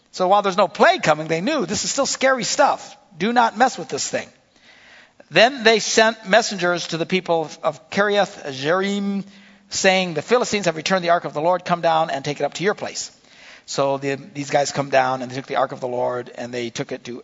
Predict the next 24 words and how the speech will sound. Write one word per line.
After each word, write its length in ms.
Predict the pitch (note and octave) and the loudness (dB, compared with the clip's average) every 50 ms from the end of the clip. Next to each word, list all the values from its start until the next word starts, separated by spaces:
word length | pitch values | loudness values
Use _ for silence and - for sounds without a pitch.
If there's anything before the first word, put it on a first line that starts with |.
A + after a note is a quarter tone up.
| - _ - | -14 _ -4
Abinadab's 800 | C#3 B2 A#2 - - D#3 G#3 G#3+ F3+ D#3+ D#3 C#3+ C#3 C3 - - | -4 -4 -4 -6 -2 0 2 2 2 2 2 2 2 0 -2 -2
house 320 | C#3 C3+ C3 C3 C3 - | -2 0 0 0 -2 -6
on 160 | - B2 A#2+ A#2+ | -8 -10 -10 -10
the 60 | A#2+ | -8
hill 320 | A2+ C#3 D#3+ D#3+ D#3 D3+ | -2 0 0 0 0 -4
and 80 | C#3 - | -6 -2
consecrated 680 | - - E3+ C#3+ - - - - D3+ D3 D3 C#3+ C#3+ - _ | 0 0 0 0 -4 -8 -8 -6 -6 -4 -6 -8 -8 -10 _
Eleazar, 680 | - C#3+ C3+ C#3 E3 G#3+ B3 A3+ F3 G3 F#3 F3+ E3+ | -4 -2 -2 0 2 2 2 2 2 2 2 2 2
his 160 | D#3+ E3+ D#3+ | 0 -2 -2
son, 300 | - - C#3+ C#3+ C#3+ C#3+ - - - _ _ | -2 -2 -2 -2 -2 -6 -12 -20 -20 _ _
to 80 | - D3 | -6 -4
guard 300 | - C3 B2+ B2 B2 - _ - | -2 -2 -2 -2 -4 -8 _ -14
the 120 | D3+ - | -8 -4
ark 280 | C3 B2 - - - _ _ _ - | -4 -4 -4 -6 -12 _ _ _ -8
of 360 | A#2+ A#2+ A#2 G#2+ - - _ | -6 -6 -6 -6 -10 -12 _
the 80 | B2+ C3 | -2 0
Lord. 280 | C#3 - - F#2 - - - - _ _ _ _ - - _ _ _ - - | 0 0 0 -2 -4 -10 -18 -20 _ _ _ _ -20 -20 _ _ _ -8 -6
<sighs> 0 | A#3+ G#3 C4+ D4+ D#4+ D#4 D#4 D4+ D4 C#4+ C4+ B3 G#3+ G3 - - _ - D#3 D#3+ D#3+ D3+ D3+ C#3+ C3+ C3+ B2 A2 G2+ F#2 A2 | -2 0 2 2 2 2 2 2 0 -2 -2 -4 -6 -10 -12 -16 _ -2 0 2 2 2 0 0 -2 -4 -4 -6 -8 -2 2
All 160 | B2 D3+ C3+ | 2 2 2
right, 160 | A2 - - | 2 -2 -6
so 80 | - C3+ | 0 2
that's 200 | D#3 D#3+ - - | 2 2 2 0
that 140 | C#3 B2 - | -4 -4 -4
story. 300 | - - A#2 - - | -6 -6 -8 -10 -10